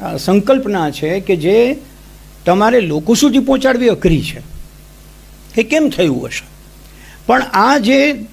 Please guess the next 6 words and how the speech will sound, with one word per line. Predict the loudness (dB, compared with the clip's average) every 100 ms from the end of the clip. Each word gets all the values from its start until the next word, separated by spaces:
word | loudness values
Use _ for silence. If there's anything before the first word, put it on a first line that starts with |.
| -4
બે | 0 4
મિત્રો | 4 2 2 2 2
વચ્ચેનો | 0 0 -2 0 -2 -4 -14 -20 -20 -20 -20 -6
આપણો | -6 -2 -2
સંવાદ | 0 0 2 0 -2
છે | -6 -8